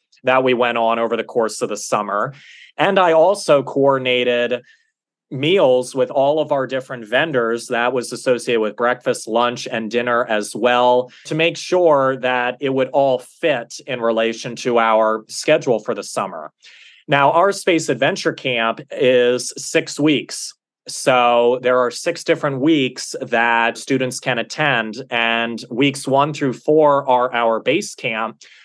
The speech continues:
where we teach students the overall concepts of rocketry, coding, robotics,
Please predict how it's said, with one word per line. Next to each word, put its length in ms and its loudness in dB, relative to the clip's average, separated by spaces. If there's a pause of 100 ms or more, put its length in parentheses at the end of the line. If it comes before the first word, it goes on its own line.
(120)
where 180 4
we 140 4
teach 480 -4
students 420 0
the 120 2
overall 400 2
concepts 600 -2
of 120 -2
rocketry, 840 -2 (540)
coding, 560 0 (520)
robotics, 840 2